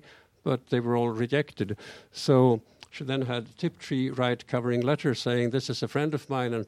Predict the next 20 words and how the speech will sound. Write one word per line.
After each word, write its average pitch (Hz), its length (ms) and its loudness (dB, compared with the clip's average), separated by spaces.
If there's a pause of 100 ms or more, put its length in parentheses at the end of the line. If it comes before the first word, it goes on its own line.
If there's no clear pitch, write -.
I 123 140 -2
think 113 220 -4
she's - 200 -10
very 113 220 -4
good." 131 260 -6 (280)
And, 139 200 -2
uh, 123 60 0 (560)
<laughs> - 540 -20
then 170 260 4
they 165 120 4
got 147 220 2
published. 151 400 0 (540)
<laughs> - 60 -6 (1900)
Um, 143 400 0 (4000)
as 175 180 0
to 190 140 -2
the 165 260 0
main 175 320 -4
question, 135 760 -4
I, 147 640 -2